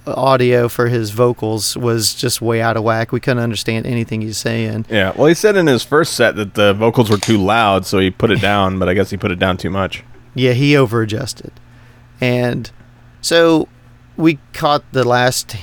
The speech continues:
Speaker 1: I don't know, four songs or whatever of his, I guess his second little set. And then we knew shit was a foul when he came down. That was, like, the first thing I said, like, "Dude, I can't fucking hear you." He goes, "Dude,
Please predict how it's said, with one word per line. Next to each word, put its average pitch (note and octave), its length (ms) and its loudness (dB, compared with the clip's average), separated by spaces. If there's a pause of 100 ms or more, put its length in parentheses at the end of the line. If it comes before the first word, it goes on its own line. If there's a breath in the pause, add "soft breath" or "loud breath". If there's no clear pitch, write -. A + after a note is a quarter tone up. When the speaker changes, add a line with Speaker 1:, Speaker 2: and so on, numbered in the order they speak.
(220 loud breath)
Speaker 1:
I - 60 -6
don't C3 160 0
know, A2+ 160 -4
four A#2 320 -6
songs A2+ 380 -4
or A#2 60 -2
whatever A2+ 420 -2
of G#2 80 -6
his, A2 360 -2 (160)
I B2 100 -2
guess B2+ 180 0
his A2 120 -6
second B2+ 380 0
little A2+ 180 -6
set. A#2 380 -2 (520 loud breath)
And C#3 120 2
then C#3 380 2
we D3 160 2
knew D#3+ 300 6
shit C#3 240 -2
was A#2+ 160 -2
a B2 40 0
foul B2+ 360 2
when B2 80 0
he C3 60 0
came C3+ 180 -2
down. C#3 220 2
That C3 100 4
was, C3 120 2
like, C#3+ 140 0
the B2+ 80 -4
first - 220 -4
thing B2+ 100 -2
I A#2+ 40 -2
said, D#3 160 2
like, A#2 120 0
"Dude, F#3+ 140 2
I C#3+ 40 0
can't D3 200 -2
fucking C3 320 0
hear C#3+ 160 4
you." B2 240 0 (280 loud breath)
He D3+ 160 2
goes, C3 220 2
"Dude, D3 480 4